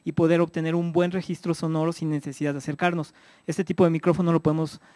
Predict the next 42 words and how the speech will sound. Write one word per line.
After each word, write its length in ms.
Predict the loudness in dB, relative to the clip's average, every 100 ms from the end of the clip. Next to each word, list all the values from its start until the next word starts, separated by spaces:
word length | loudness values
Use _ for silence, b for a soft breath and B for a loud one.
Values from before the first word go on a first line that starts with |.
| b
ver 200 | 0 0
también 260 | 2 0 0
mucho 200 | 0 -2
en 60 |
cortometrajes, 920 | -2 -2 0 0 2 2 2 0 -4 -2
cuando 260 | -4 -4
están 220 | -4 -4 0
grabando 580 | 2 2 2 2 4
largometrajes, 680 | 0 -2 -4 -4 -2 -2 -2
donde 120 | -4
están 180 | -4 -4
grabando 380 | 0 2 6 6
diálogos 560 | 6 4 4 4 2 -4 b b 2
y 80 |
los 120 | 2 2
tienen 300 | 0 0 -2
apuntados 560 | -2 -2 2 0 0
hacia 220 | -4 -2
los, 280 | -2 -2 -6 B B B
hacia 200 | -4 0
las 140 | 0
personas. 460 | 2 2 2 0 -2 b b
Como 160 | 0 2
les 100 | 2
decía 200 | 2 4
Yair, 280 | 6 6 4
está 180 | 0 0
suspendido 540 | 0 2 4 4 6 6
en 100 | 6
unas 260 | 4 2
ligas, 460 | 0 0 -2 -4 -14 b b b b
que 80 | 0
esto 240 | 4 6 6
permite 580 | 4 4 2 2 0
que 140 | -2 0
cualquier 420 | 2 2 2 2
vibración 540 | 2 2 -2 0 0
de 80 | 2
nuestra 380 | 0 -2 -2 0
mano 460 | 0 2 2 0 2
o 180 | 2 4
de 320 | 2 0